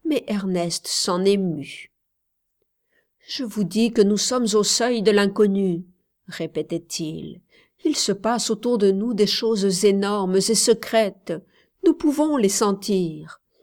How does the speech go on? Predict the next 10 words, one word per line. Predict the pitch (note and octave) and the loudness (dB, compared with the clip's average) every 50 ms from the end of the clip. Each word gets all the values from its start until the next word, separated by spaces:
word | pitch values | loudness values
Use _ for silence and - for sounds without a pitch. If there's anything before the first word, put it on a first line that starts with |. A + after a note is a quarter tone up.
| _ _ _ _ _ _ | _ _ _ _ _ _
Leur | D#4+ D4 A#3+ G#3+ | -2 -2 -2 0
nature | G#3 F#3+ F3+ - - - A3+ A3+ G#3+ | -2 -2 -4 -4 -4 0 2 4 4
nous | G#3 G3+ G#3 F3+ A3 | 4 4 2 2 2
est | G#3 G#3 G#3+ | 2 2 0
inconnue, | G#3 G#3 G#3+ G3+ - A3+ A3+ G#3+ G#3+ A3+ B3 B3+ - _ _ - - _ _ | 0 0 -2 0 0 0 0 0 0 -2 -4 -6 -10 _ _ -20 -20 _ _
mais | - D#4+ C#4+ | 0 0 2
leur | C#4+ C#4 C#4 - | 2 0 -2 -8
présence | - - C4+ C4 A#3+ G#3 B3 B3+ C#4 C#4+ - - | -10 -4 -4 -2 -2 0 -2 -2 -2 -4 -4 -4
est | C4 | -2
certaine. | A#3+ - - C4 A#3+ - _ - B3+ C#4 D4 B3 A3+ G3+ F#3+ F3+ F3 F#3+ | -2 -2 -2 -4 -4 -6 _ -2 -2 0 0 -4 -6 -6 -6 -6 -8 -8